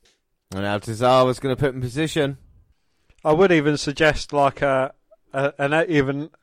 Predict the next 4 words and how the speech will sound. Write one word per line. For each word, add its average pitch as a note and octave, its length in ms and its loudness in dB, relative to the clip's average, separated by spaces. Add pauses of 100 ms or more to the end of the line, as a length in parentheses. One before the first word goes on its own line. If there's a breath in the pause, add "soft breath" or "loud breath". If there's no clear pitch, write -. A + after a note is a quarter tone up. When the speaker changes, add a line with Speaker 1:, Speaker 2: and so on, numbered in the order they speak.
(180)
Speaker 2:
another D#3 380 2
show. A2+ 340 -2 (480)
Speaker 1:
<laughs> - 340 -16
Speaker 2:
But D#3 460 2